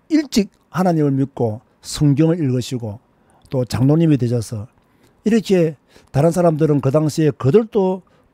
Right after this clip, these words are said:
보지도 않던 성경책을 이렇게 읽었었구나. 그걸 저는 그 성경책을 가지고 있단 말이에요. 아, 이번에 참 우리가 성경 읽기 세미나 할 때 그 성경책을 좀 보여드려야 되는데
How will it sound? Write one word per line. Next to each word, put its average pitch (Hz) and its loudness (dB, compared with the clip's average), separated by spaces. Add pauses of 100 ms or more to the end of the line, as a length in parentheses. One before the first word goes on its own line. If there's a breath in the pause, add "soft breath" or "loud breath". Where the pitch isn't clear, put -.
보지도 185 2
않던 143 -2
성경책을 139 -2
이렇게 151 -4
읽었었구나. 117 -4 (580)
그걸 240 -4
저는 220 0 (520 soft breath)
그 170 4
성경책을 156 0 (320 soft breath)
가지고 131 0 (160)
있단 135 -4
말이에요. 98 -10 (160)
아, 190 -8
이번에 143 0 (420 soft breath)
참 135 -4
우리가 135 0 (380 soft breath)
성경 156 -2
읽기 151 -2
세미나 156 0
할 139 4
때 123 -2
그 135 -2
성경책을 147 -2
좀 127 -4
보여드려야 170 2
되는데 117 -4